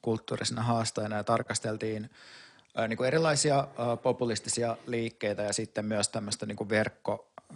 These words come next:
erilaisia niin kuin verkkokulttuureita, joissa on niin kuin äärioikeistolaisia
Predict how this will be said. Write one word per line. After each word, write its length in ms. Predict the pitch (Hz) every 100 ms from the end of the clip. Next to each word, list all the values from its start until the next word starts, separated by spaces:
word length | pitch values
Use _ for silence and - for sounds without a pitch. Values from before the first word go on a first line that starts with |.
| 131 110 - - 127 113 - -
erilaisia 480 | 110 113 110 120
niin 80 | 110
kuin 100 | 113
verkkokulttuureita, 1300 | 117 110 - 120 - - 110 107 - 113 110 113 110
joissa 360 | 107 107 - 104
on 80 |
niin 60 | 104
kuin 120 | 117
äärioikeistolaisia 960 | 110 113 110 110 113 123 123 113 131